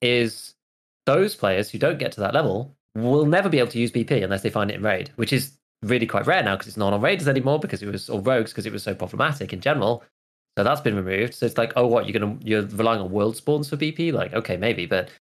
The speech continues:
you know, it's just, it's not the same. Whereas the Chad guys can get it every reset 'cause they get to level forty-five and the quest is easy. So it's tricky, really. And, like, the both sides, like, of,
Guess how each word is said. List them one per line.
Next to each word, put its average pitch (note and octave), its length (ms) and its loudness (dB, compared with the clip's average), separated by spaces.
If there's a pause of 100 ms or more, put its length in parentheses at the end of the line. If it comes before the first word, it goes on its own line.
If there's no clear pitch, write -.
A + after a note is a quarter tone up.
(500)
you G#2 80 0
know, G2 60 4
it's G#2 140 -2
just, C3+ 200 -4
it's - 120 -12
not A#2+ 140 4
the G2 100 0
same. F#2+ 520 0
Whereas G#2+ 240 2
the C#3+ 80 -12
Chad G3 180 0
guys G#2 240 2
can G#2 120 -10
get G#2+ 120 0
it G#2+ 80 0
every G#2+ 180 -2
reset C#3 380 -4 (300)
'cause G2+ 100 0
they G2+ 80 2
get G2+ 140 0
to - 80 -10
level F#2+ 140 -2
forty-five G2+ 440 0
and F#2 100 -4
the F#2+ 40 -8
quest C#3 240 0
is - 120 -10
easy. - 300 -10 (720)
So G#3 160 4
it's A3+ 100 2
tricky, B3 260 0
really. G2 300 2
And, C#3 340 0 (1040)
like, D#3 140 4
the D3 80 0
both A3 220 4
sides, F#3 360 2
like, A2+ 260 2
of, A2+ 220 -4